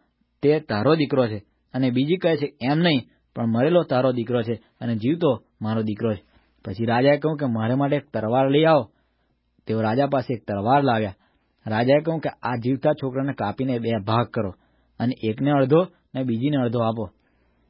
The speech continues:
ત્યારે જીવતો છોકરો જે સ્ત્રીનો હતો, તેણે રાજાને અરજ કરી, કેમ કે પોતાના દીકરાને માટે તેની આંતરડી કડકડતી હતી અને તેણે કહ્યું કે, "મારા, મારા મુરબ્બી, એને જીવતો છોકરો આપ, ને ગમે તેમ હોય, પણ તેને મારી તો ન જ નાખ."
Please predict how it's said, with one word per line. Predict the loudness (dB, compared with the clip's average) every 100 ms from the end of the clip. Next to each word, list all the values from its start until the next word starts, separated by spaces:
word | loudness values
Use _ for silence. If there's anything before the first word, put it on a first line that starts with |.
| _
ત્યારે | 2 2
જીવતો | 2 2 2 0
છોકરો | 0 0 0
જે | 0
સ્ત્રીનો | -2 -2 -2 2
હતો, | 0 0 -4 -6 _ _
તેણે | -2 0
રાજાને | 2 2 0 -2
અરજ | -2 0 0 -2
કરી, | -4 -6 _ _ _
કેમ | -4 -4
કે | -2
પોતાના | -4 -2 -2 0
દીકરાને | -2 -2 0
માટે | 0 0 0 -4 -6 _ _
તેની | -4 -4 -4
આંતરડી | -6 -6 -2 -2
કડકડતી | -2 -4 -2 -2 0 2
હતી | 2 0 -4 _ _ -8
અને | -6
તેણે | -2 0 0
કહ્યું | 0 -2
કે, | 0
"મારા, | -2 0 0 -2 _ _ _ -6
મારા | -2 -2
મુરબ્બી, | -2 -2 2 2 2 -6 _ _ -8
એને | -2 -2
જીવતો | -2 -4 -4 -4
છોકરો | -4 -6 -2
આપ, | 2 4 2 _ _ _ -4
ને | -2
ગમે | -2 -2 0 0
તેમ | 0 0
હોય, | 4 2 2 _ _ _
પણ | -4 -4
તેને | -2 -2
મારી | -2 -2 -2 -2
તો | -2
ન | 0 0
જ | 2
નાખ." | 0